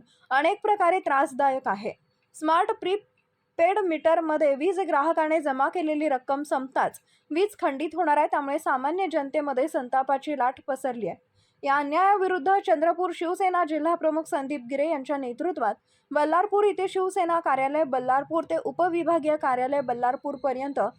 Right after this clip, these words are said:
पदयात्रा काढून चौदा शेतकऱ्यांनी मुंडन केले आणि राज्याचे उपमुख्यमंत्री व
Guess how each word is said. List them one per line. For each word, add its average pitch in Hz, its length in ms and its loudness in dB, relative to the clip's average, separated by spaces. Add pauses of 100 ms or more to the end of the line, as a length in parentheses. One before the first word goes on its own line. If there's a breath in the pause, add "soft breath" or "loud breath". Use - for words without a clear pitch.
(300 soft breath)
पदयात्रा 359 580 4
काढून 330 320 2
चौदा 285 360 2
शेतकऱ्यांनी 330 560 0
मुंडन 285 400 0
केले 262 260 -2
आणि 294 180 0
राज्याचे 294 500 0 (200)
उपमुख्यमंत्री 330 840 0
व 320 80 0